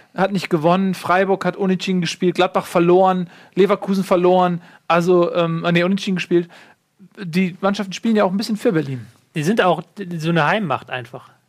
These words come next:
Speaker 2: Die Festung Olympiastadion. Weil sie sind in der Heimtabelle noch vor Bayern, haben zu Hause gegen Bayern unentschieden gespielt, Dortmund jetzt geschlagen. Ich
Speaker 1: Das
Speaker 2: hoffe,
Speaker 1: ist ein
Speaker 2: sie haben
Speaker 1: tolles Wort, Heimmacht.
Speaker 2: Heimmacht.
Speaker 1: Ja.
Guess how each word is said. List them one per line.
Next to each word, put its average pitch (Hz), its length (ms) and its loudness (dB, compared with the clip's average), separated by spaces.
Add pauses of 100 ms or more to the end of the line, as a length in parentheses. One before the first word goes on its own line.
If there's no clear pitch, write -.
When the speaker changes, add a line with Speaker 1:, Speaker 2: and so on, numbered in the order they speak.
(140)
Speaker 2:
Die 120 80 -8
Festung 180 440 -6
Olympiastadion. 135 800 -10 (680)
Weil 147 180 -4
sie 143 300 -8 (300)
sind 165 300 -2
in 160 80 0
der 151 100 2
Heimtabelle 160 400 0
noch 143 120 -4
vor 165 200 0
Bayern, 156 380 0 (380)
haben 135 120 -10
zu 139 100 -4
Hause 135 200 -2
gegen 139 160 -6
Bayern 151 240 2
unentschieden 170 320 -4
gespielt, 170 420 -4
Dortmund 151 280 -8
jetzt 160 140 -4
geschlagen. 160 360 -2
Ich 131 60 -14
Speaker 1:
Das - 60 -2
Speaker 2:
hoffe, 170 100 0
Speaker 1:
ist - 20 -2
ein - 20 -2
Speaker 2:
sie 151 80 0
haben 143 40 0
Speaker 1:
tolles 269 240 -2
Wort, 160 160 -6
Heimmacht. 185 460 -4 (500)
Speaker 2:
Heimmacht. 143 460 -12 (220)
Speaker 1:
Ja. - 100 -6